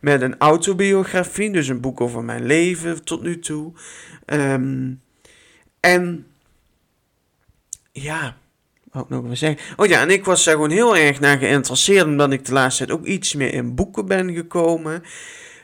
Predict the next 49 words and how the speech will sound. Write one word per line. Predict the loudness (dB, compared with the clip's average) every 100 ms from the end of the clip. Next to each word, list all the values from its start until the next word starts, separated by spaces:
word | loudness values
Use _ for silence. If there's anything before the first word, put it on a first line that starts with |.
| -2
Dus | 2 4
op | 4
een | 4
gegeven | 2 4 6 6 6
moment, | 2 2 -2 -2
ik | -4 0
dacht | 0 0
bij | -6
mijn | -6
eigen, | -8 -8 -10
ik | -10
denk, | -10 -10
"Meid, | -8 -6 -4 -6 -8 -12
ik | -12 -10
denk, | -12 -8
weet | -8 -8 -8
jij | -8 -6
wat? | -6 -8 -12 _ -20 -20 _
Ik | -8 -4
denk, | -2 -2 -4
ik | -10 -8
vind | -6 -6
dat | -6
hartstikke | -6 -6 -6 -8 -8
leuk." | -6 -6 -6 -8
Dus, | -8 -8 -10 -10
eh, | -10 -10 -14 _ -20 -20 _ _ _
ja, | -12 -10
en | -4 -2
die | 0
vrouw, | 2 4 4 2
eh, | 0 2 2
dat | 2
was | 2 0 0
een | -4
s-, | -2 -2
was | 0 -2
schrijfster | -2 2 2 2 -2 -2
Esther | -2 0 0 -2 0
Walraven. | 4 6 6 4 2 2 0 -6 -8 -12 -20 -16 -2
Er |
heet | 2 2 2
heel | 4 4 4
veel | 4 6 4 2
vrouwen | 0 4 6 4 2
in | 0 0 2
de | 2 4 2
boekenwereld | -2 0 4 4 2 0
Esther, | 0 0 0 -2 -4